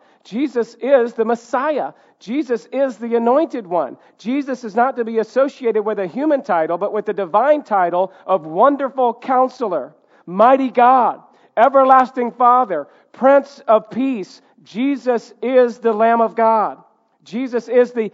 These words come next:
the Ancient of Days. Jesus is the King of Kings and the Lord of Lords.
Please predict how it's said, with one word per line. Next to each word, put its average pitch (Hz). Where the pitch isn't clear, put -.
the 202
Ancient 262
of 202
Days. 214
Jesus 254
is 247
the 226
King 285
of 262
Kings 240
and 214
the 208
Lord 247
of 233
Lords. 226